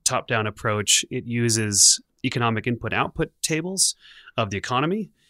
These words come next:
and with dollar flows says, "If I can assign a dollar to the different steps, again, in this process, then I know from the economic input-output table the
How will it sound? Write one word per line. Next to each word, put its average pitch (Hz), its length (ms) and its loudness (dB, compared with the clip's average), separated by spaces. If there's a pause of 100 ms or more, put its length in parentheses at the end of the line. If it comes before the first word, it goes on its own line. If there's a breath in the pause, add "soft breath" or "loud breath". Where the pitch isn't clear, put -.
(260)
and 107 380 0
with 101 360 -2
dollar 135 320 6
flows 92 720 0
says, 104 500 2
"If 107 100 -4
I 123 120 4
can 139 140 -2
assign 117 300 4
a 107 60 -2
dollar 110 580 2
to 98 840 0 (120)
the 98 240 -2 (220)
different 113 280 0
steps, - 320 0
again, 110 220 -4
in 95 80 -4
this 90 120 -6
process, - 600 2 (500 soft breath)
then 113 720 2 (300)
I 117 120 -4
know 117 360 4
from 110 280 0
the 107 80 0
economic 104 400 -2
input-output 120 480 -2
table 98 500 -4 (400 soft breath)
the 101 400 -4